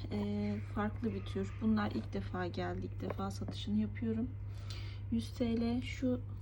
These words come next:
tek mi var? Yok, iki tane var. Bu çok özel bir tür. O kadar minnak geldi ki bana.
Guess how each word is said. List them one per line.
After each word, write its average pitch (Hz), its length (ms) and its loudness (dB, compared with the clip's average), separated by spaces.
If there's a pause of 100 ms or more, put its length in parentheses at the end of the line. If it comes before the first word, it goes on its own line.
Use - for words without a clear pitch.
(380)
tek - 300 0
mi 196 200 2
var? 196 380 0 (200)
Yok, 208 140 -2
iki 220 200 -4
tane 202 300 0
var. 202 200 0
Bu 247 340 0
çok 247 260 0
özel 226 400 4
bir 220 80 0
tür. - 400 -2 (800)
O - 40 -4
kadar 269 340 8
minnak 254 680 10
geldi 254 420 8
ki 202 380 2
bana. 202 380 4